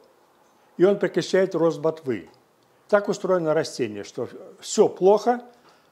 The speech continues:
э, больше не расту, ну, хоть потомство надо дать.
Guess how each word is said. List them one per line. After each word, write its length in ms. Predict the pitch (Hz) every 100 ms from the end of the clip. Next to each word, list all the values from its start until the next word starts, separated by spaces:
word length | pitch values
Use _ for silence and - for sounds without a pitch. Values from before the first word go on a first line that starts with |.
| _ _
э, 600 | 147 147 143 135 - - -
больше 340 | 175 208 190
не 140 | 170
расту, 580 | 170 170 - - 247 262
ну, 140 | 233 185
хоть 220 | 190 185
потомство 480 | 190 190 202 131 143
надо 320 | 151 214 196
дать. 380 | 127 107 92